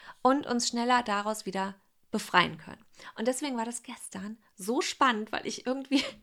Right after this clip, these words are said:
<laughs> es war ein bisschen schizophren, diese, äh, diese Erfahrung, irgendwie, oh,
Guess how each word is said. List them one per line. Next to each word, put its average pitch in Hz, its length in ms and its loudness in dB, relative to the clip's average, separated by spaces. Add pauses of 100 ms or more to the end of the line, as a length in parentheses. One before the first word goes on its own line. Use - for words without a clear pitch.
(120)
<laughs> - 320 -12
es 196 120 4
war 196 100 12
ein 196 120 10
bisschen 208 260 -2
schizophren, 208 580 2
diese, 180 320 2
äh, 175 340 0
diese 180 220 -4
Erfahrung, 196 460 -2 (260)
irgendwie, 262 440 0 (640)
oh, - 600 -4